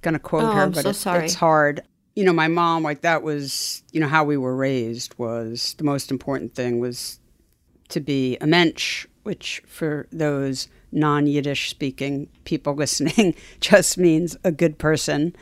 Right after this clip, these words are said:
Speaker 1: But it was always that. It was a refrain in my household was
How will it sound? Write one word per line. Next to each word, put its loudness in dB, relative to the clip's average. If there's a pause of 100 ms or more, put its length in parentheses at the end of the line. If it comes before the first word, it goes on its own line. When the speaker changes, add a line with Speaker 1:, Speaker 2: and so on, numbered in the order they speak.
(300)
Speaker 1:
But 2
it 0
was -2
always 4 (120)
that. -2 (100)
It -16
was -10 (300)
a 4
refrain 4
in 2
my 0
household -4
was -6